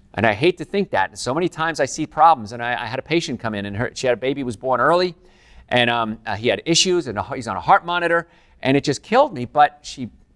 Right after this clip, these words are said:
drank diet sodas, she ate bad food, hamburgers and fried chicken, uh, perfumes. <sighs> And, you know, famous man once said, "Forgive them, for they know not what they do."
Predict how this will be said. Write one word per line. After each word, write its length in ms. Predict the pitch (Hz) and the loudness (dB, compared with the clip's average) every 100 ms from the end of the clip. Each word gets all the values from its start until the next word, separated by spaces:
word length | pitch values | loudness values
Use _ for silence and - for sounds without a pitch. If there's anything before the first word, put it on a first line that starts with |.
| _ - | _ -4
drank 260 | 90 92 | -4 -2
diet 260 | 101 92 87 | -4 -4 0
sodas, 360 | 190 185 170 | 2 4 2
she 160 | - 110 | 0 -6
ate 140 | 95 | -8
bad 200 | - 87 | -6 -8
food, 440 | - 180 170 160 - | -2 4 6 4 0
hamburgers 640 | 120 151 156 156 151 147 120 | 0 0 2 0 0 -6 -8
and 100 | 90 | -2
fried 320 | 156 160 156 | 2 2 2
chicken, 440 | - 156 151 147 - _ - - | -4 -4 -4 -6 -12 _ -20 -4
uh, 300 | 110 104 104 | 0 0 -4
perfumes. 720 | - 175 170 160 151 151 - - - _ _ - | 2 2 2 0 0 -2 -8 -14 -20 _ _ -4
<sighs> 640 | - - - - - _ | -2 -2 -6 -16 -20 _
And, 180 | 135 - _ _ - - - _ _ _ - | -6 -6 _ _ -20 -20 -20 _ _ _ -14
you 100 | - | 2
know, 140 | 131 127 _ | 2 2 _
famous 320 | - 175 - | 0 0 0
man 160 | 147 131 | -2 -2
once 180 | 131 - | -4 -2
said, 180 | 127 | -2
"Forgive 380 | - 113 127 147 | -4 -6 -4 -4
them, 220 | 151 147 - _ _ _ _ _ | -4 -10 -18 _ _ _ _ _
for 120 | 120 | -2
they 120 | 117 | 0
know 160 | 117 117 | 0 -2
not 220 | 107 - | -4 -4
what 140 | 101 | -8
they 120 | 92 | -8
do." 220 | 87 78 | -10 -10